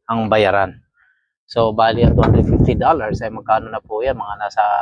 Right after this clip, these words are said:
fifteen thousand na yun na piso. Oh, di ba? So, ito lang pala ang tatagalin, di ba? So, hindi lang yan. So, titingnan muna natin yung mga ano-ano pa.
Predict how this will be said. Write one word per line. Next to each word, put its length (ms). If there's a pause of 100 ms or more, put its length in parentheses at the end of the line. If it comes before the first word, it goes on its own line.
(320)
fifteen 400
thousand 400
na 80
yun 160
na 80
piso. 320 (880)
Oh, 160 (160)
di 80
ba? 160 (2000)
So, 400
ito 240
lang 160
pala 240 (240)
ang 80
tatagalin, 560
di 160
ba? 160 (400)
So, 160
hindi 320
lang 160
yan. 320
So, 160
titingnan 400
muna 160
natin 400
yung 160
mga 320
ano-ano 240
pa. 240